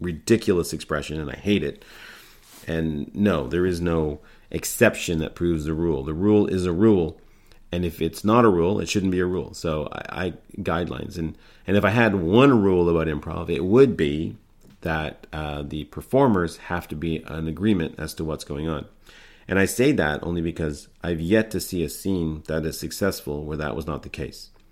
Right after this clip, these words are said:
I've seen scenes that were funny where that didn't happen, but that's because we're laughing at the train wreck we're watching,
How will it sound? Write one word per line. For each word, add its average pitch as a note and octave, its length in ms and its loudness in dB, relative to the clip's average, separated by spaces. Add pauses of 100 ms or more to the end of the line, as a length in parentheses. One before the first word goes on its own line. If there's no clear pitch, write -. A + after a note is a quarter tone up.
(260)
I've E2+ 140 -2
seen F#2+ 240 0
scenes F2+ 320 -2
that C2+ 140 -4
were C2+ 100 -6
funny G2+ 480 0
where E2 160 -6
that C#2+ 140 -8
didn't C#2 200 -6
happen, C#2 340 -10
but C#2 120 -10
that's C#2+ 180 -10
because D#2 300 -8
we're C#2+ 100 -8
laughing C#2+ 460 -6 (160)
at F2 260 -6
the D2 80 -8
train F#2 400 -4
wreck D2+ 300 -6
we're D2 80 -4
watching, D2+ 560 -4